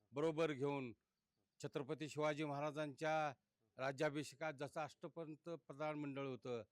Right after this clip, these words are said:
अशा पद्धतीनं अठरा पगड जातीला न्याय देण्याचं काम काँग्रेस पक्षाने केलेलं आहे. त्या काँग्रेस पक्षाच्या पाठीशी राहण्याचं आवाहन करतो. राहुल गांधींचे हात बळकट करण्यासाठी त्यांच्या पाठीशी राहावं अशी विनंती करतो. आणि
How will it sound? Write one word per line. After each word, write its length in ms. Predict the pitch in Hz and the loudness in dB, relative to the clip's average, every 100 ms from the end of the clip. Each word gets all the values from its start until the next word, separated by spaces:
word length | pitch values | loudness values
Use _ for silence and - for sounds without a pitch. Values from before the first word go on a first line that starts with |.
| _ _ | _ _
अशा 220 | 131 151 | -6 -2
पद्धतीनं 560 | 156 160 135 147 156 151 | -2 -2 -4 -4 -4 -4
अठरा 300 | 143 131 160 | -4 -2 -4
पगड 280 | 143 143 143 | -2 -6 -6
जातीला 500 | 135 123 139 135 123 _ _ _ | -8 -8 -6 -4 -6 _ _ _
न्याय 260 | 120 147 151 | -2 0 0
देण्याचं 360 | 139 139 120 | -2 -4 -6
काम 280 | 120 139 139 | -6 -4 -4
काँग्रेस 360 | 117 127 127 120 | -6 -8 -8 -10
पक्षाने 360 | 131 - 127 123 | -12 -12 -12 -12
केलेलं 400 | 107 120 120 117 | -10 -10 -8 -8
आहे. 100 | 113 | -10
त्या 120 | 120 | -12
काँग्रेस 380 | 113 120 117 113 - | -12 -12 -12 -16 -16
पक्षाच्या 500 | 104 120 104 143 165 _ _ _ _ - | -16 -16 -14 -14 -14 _ _ _ _ -4
पाठीशी 580 | 135 - 135 139 139 123 _ _ | -4 -2 -8 -6 -8 -8 _ _
राहण्याचं 380 | 120 123 131 127 | -6 -4 -4 -2
आवाहन 320 | 117 117 160 | -2 0 -2
करतो. 460 | 165 143 113 131 120 _ _ - | -2 -6 -6 -8 -8 _ _ -8
राहुल 240 | 113 135 | -2 0
गांधींचे 420 | 139 135 131 117 117 | 0 -2 -2 -6 -6
हात 120 | 120 | -8
बळकट 380 | 113 120 - 117 - | -6 -8 -6 -12 -10
करण्यासाठी 600 | 117 113 - 107 113 107 | -10 -10 -12 -14 -12 -14
त्यांच्या 540 | _ _ - 107 123 | _ _ -16 -8 -6
पाठीशी 420 | 110 110 117 113 | -6 -6 -8 -8
राहावं 360 | 127 120 120 120 - _ - | -4 -4 -4 -6 -12 _ -18
अशी 220 | - 131 | -10 -6
विनंती 360 | 117 135 143 127 | -4 -4 -4 -6
करतो. 460 | 123 107 110 101 _ _ _ _ - | -8 -8 -10 -14 _ _ _ _ -20
आणि 380 | 104 110 110 | -14 -12 -14